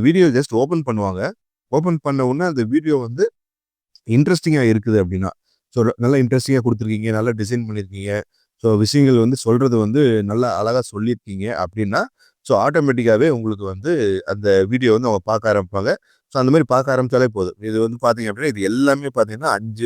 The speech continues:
நாலு அந்த மாதிரி தான் போயிட்டே இருந்துச்சு. So, அதுக்கப்புறம் பார்த்தீங்கன்னா, இந்த செட்டிங் பண்ணேன் நானு. பிப்ரவரி லெவன்த் நான் போட்டது. So, அதுக்கப்புறம் இந்த செட்டிங் பண்ணதுக்கப்புறம் பார்த்தீங்கன்னா,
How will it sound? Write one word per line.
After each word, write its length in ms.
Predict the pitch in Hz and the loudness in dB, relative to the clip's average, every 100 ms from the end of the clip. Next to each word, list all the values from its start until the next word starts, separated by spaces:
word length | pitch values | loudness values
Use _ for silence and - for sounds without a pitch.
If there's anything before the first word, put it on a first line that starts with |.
| 110 | -2
நாலு 200 | 104 107 113 | 0 2 0
அந்த 120 | 101 | -2
மாதிரி 160 | 107 107 | -4 -4
தான் 100 | 131 110 | -2 0
போயிட்டே 220 | 104 117 | 2 2
இருந்துச்சு. 340 | 104 92 - 196 - _ _ - | 2 0 -4 -4 -4 _ _ -4
So, 40 | 120 | 0
அதுக்கப்புறம் 380 | 127 139 156 151 | 2 2 2 2
பார்த்தீங்கன்னா, 300 | 127 120 165 | 2 2 0
இந்த 100 | 117 101 | 0 0
செட்டிங் 300 | 117 135 113 101 | 0 0 -2 -2
பண்ணேன் 220 | 98 90 | -4 -6
நானு. 140 | 90 - 113 | -8 -8 -4
பிப்ரவரி 400 | 113 123 117 147 117 | 2 4 6 4 2
லெவன்த் 380 | 101 123 131 120 107 101 | 0 0 -4 0 0 0
நான் 140 | 98 92 | -2 -2
போட்டது. 300 | 95 90 123 - _ _ _ | -4 -2 -4 -6 _ _ _
So, 40 | - | 2
அதுக்கப்புறம் 320 | 127 131 156 | 2 4 2
இந்த 100 | 135 123 | 2 2
செட்டிங் 280 | 127 170 147 | 2 2 2
பண்ணதுக்கப்புறம் 460 | 123 113 120 123 110 | 0 0 -2 -2 -4
பார்த்தீங்கன்னா, 360 | 107 110 185 | -4 -6 -4